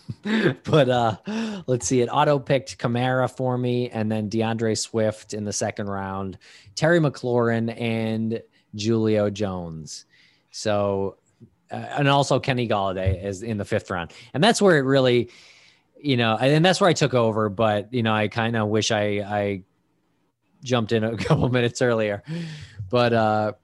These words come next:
I probably wouldn't have gone with three receivers like that. But, uh,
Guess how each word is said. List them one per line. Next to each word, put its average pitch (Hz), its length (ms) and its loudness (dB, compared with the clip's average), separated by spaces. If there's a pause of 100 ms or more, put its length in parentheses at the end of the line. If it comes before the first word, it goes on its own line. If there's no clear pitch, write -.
(960)
I 147 480 0
probably 190 260 2
wouldn't 156 240 2
have 127 80 -2
gone 131 200 2
with - 180 -2
three 127 300 0
receivers 113 720 -2
like 98 300 -4
that. 92 440 -4 (420)
But, 101 400 -2
uh, 95 500 -6